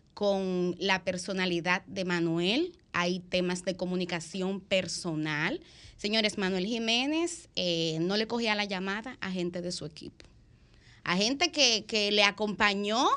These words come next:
cuando él era candidato, una vez que Manuel Jiménez llegó a la alcaldía, no le tomaba las llamadas. Y eso es verdad. Manuel Jiménez maltrató aliados políticos.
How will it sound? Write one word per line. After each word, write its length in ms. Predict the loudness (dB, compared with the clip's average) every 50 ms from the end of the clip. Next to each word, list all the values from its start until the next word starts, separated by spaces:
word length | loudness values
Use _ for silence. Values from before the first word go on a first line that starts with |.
| 0 -4 _ _ -6
cuando 420 | -2 -2 -2 -2 -2 0 0 0
él 100 | 2 2
era 220 | 2 4 2 2
candidato, 720 | 2 0 -2 -2 0 2 6 6 6 6 6 2 0 0 0
una 260 | 0 0 0 0 0
vez 200 | 0 0 -2 -4
que 120 | -4 -6 -4
Manuel 280 | -4 -4 -2 -2 -4
Jiménez 500 | -4 -2 -2 0 0 0 0 0 -2 0
llegó 180 | 0 0 2 2
a 40 | 2
la 60 | 0
alcaldía, 500 | 0 0 -2 -2 -2 0 2 0 0 0 -4 -8 -18 -16 -8 -2
no 280 | 2 4 6 8 8 8 6 4 2
le 120 | 0 0 0
tomaba 560 | 0 -2 0 2 4 4 4 4 2 0 -4 -10 -10
las 180 | -6 -6 -6 -6
llamadas. 680 | -6 -8 -8 -8 -10 -12 -14 -14 -16 -16 -18 -20 -20 _ _ -20 _ _ _ _ _ _ -6
Y 100 | 0 2
eso 200 | 2 2 2 0
es 120 | -4 -4 -4
verdad. 280 | -6 -8 -8 -10 -16 -18 -20 -20 -20 -20 -20 -20 -20 -12 -2
Manuel 300 | 2 2 2 2 4 2
Jiménez 420 | 4 4 4 4 4 2 0 0 2
maltrató 840 | 4 4 4 2 2 4 6 6 6 6 4 2 4 6 8 8 8 8 6 4 -2 -16 -20 -20 -20 -20 _ _ 4
aliados 960 | 4 6 6 4 2 4 6 6 6 6 6 4 2 0 0 -2 -4 -6 -4 2
políticos. 800 | 4 4 4 4 2 -2 -2 -4 -6 -10 -10 -10 -16 -16 -18